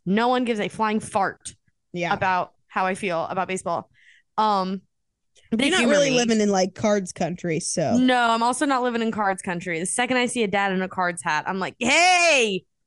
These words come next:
Speaker 2: My people!"
Speaker 1: Hey, how we doing? Wayno's gonna retire. How you feel about, like, let's talk."
Speaker 2: <laughs>
Speaker 1: Like,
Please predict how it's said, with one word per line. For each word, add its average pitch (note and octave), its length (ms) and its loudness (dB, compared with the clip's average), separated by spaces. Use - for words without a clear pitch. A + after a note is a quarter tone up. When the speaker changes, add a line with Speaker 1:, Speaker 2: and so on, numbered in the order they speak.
Speaker 2:
My A#3 140 2
people!" F#4+ 760 4
Speaker 1:
Hey, D4 400 2
how C#4 200 4
we D4 80 0
doing? D#4 500 2
Wayno's A#3+ 300 -2
gonna C#4+ 160 -4
retire. D4 420 0
How G#3+ 80 0
you A3+ 60 -4
feel D4 160 -4
about, A#3+ 200 -2
like, B3 160 -8
let's G#3+ 180 -10
talk." B3+ 320 -2
Speaker 2:
<laughs> - 40 -10
Speaker 1:
Like, B3+ 320 -2